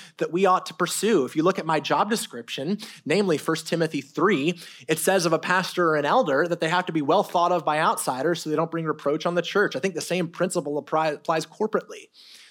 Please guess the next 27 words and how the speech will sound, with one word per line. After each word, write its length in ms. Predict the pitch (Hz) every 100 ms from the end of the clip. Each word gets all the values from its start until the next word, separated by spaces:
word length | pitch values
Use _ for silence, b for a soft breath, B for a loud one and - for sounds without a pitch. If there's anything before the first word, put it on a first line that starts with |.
| -
that 100 | 156
as 140 | 165
a 60 | 180
church, 560 | - - 247 285 -
we 80 | 151
should 180 | - 143
seek 260 | - 147 -
to 60 |
have 160 | 143 139
a 60 | 127
good 160 | 131
reputation 760 | 131 135 131 - 127 - 123 117 B B B _
in 160 | 160 151
the 100 | 143
community. 720 | 143 123 113 104 95 82 - _ _ _ _ _ -
I 120 | 147
want 260 | 196 294 160
Gloucester 500 | 139 170 247 - 185
to 80 | 147
know, 440 | 139 180 98 - - b _
even 220 | 151 208
if 100 | 269
they 100 | -
don't 160 | 202 185
accept 480 | - - - 175 -
our 100 | 110
message, 600 | 113 180 - 185 170 -